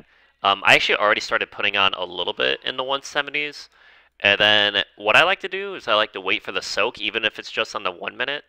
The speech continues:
And I like to see it, you know, here's the one minute nine. It starts to re-, you know, it dips into the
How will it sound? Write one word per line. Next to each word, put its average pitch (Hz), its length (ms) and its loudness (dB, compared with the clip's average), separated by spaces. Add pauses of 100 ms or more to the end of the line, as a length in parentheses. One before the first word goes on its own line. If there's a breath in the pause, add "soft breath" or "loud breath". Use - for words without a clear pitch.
(520 soft breath)
And 104 140 4
I 101 60 6
like 110 200 2
to 104 80 -14
see - 300 -6
it, 92 100 0 (160)
you 104 100 0
know, 92 120 0
here's 107 220 -4
the 104 60 -6
one 98 180 -4
minute 92 180 0
nine. 87 400 0 (960)
It 117 100 -12
starts - 240 -2
to 107 80 -10
re-, 104 280 -4
you 113 60 -6
know, 101 180 2
it - 140 -10
dips - 280 0
into 104 200 -16
the 95 180 -4